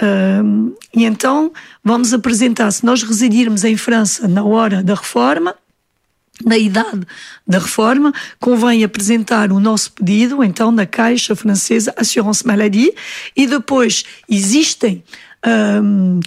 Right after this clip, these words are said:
sistemas complementares, conforme a área de trabalho, e, ah, a complementar geral, vamos dizer, é a Agir, é a Agir Arco aqui na França, que também vai gerir, ahm, ah, ah,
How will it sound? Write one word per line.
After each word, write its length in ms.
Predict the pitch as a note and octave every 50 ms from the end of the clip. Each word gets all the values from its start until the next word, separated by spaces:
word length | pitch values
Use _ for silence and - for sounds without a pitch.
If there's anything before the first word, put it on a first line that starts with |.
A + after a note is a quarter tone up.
| - -
sistemas 640 | - - - - - - - C#4+ C4+ B3 A#3 G#3+
complementares, 920 | - - A#3+ A#3+ G#3+ - - A#3 G#3+ G#3+ G3 F3+ - A3+ A3+ B3+ D#4+ E4 -
conforme 580 | - - G#3+ F#3 - - B3 A#3 A3+ A3+ G3+
a 60 | G3 G3
área 400 | G#3 G#3 G#3+ G#3+ G#3 G3+ G#3 F#3+
de 120 | E3 -
trabalho, 640 | _ - - G#3 F#3 F#3+ G3 G#3+ B3 C#4 D#4+ G4+ - - - - - - - _ _
e, 320 | C4 C4 C4+ C4+ C4 - - -
ah, 480 | A3+ G#3 G#3 G3+ G#3 G3+ G3+ F#3+ F#3+ - - - - -
a 120 | - A3+ F#3+
complementar 760 | - B3 B3+ - A3+ A#3+ A#3 A3+ A#3+ B3 A3 - A#3+ A3 G3
geral, 460 | F3 F3 F3+ G#3+ G3+ G#3+ A3 C4 D4
vamos 320 | B3 A3 A3 G#3+ A3 G3+
dizer, 400 | E3+ F#3 F#3+ F3+ F#3 G#3+ A#3+ B3+
é 160 | A#3+ G#3+ G3 G#3+
a 80 | G#3+
Agir, 420 | G#3+ G#3+ F3+ - A3 B3 A#3 A3+ - - _ _ -
é 240 | E4+ E4+ E4 - -
a 100 | - G3+
Agir 340 | A3 G3+ E3 G3 A#3 A3+ - - - - -
Arco 380 | A3+ G#3 - - - B3+ A#3
aqui 200 | A3 - - -
na 140 | A#3 A3+ G#3+
França, 480 | F#3 - - B3 C4+ D#4 E4 - G4 - - - - - - -
que 80 | - -
também 320 | G3+ - A#3 G#3+ A#3+ C4
vai 160 | B3+ A3 A#3 G#3+
gerir, 560 | G3+ F#3 F3+ G#3 G#3+ F#3 F#3+ G#3 B3 C4 C4+ - - - - - - _ -
ahm, 800 | G#3+ G3+ G3 F#3+ G3 G3+ G3 F#3 F#3+ F#3+ F#3 F3+ F3 E3+ E3+ E3+ - - - - - - - _ _
ah, 560 | - G3+ F#3+ F#3+ F#3+ F#3+ F#3+ F#3+ G3 G#3 G#3 - A4 A4+ - -
ah, 280 | C4 A3+ G3+ G#3 G3+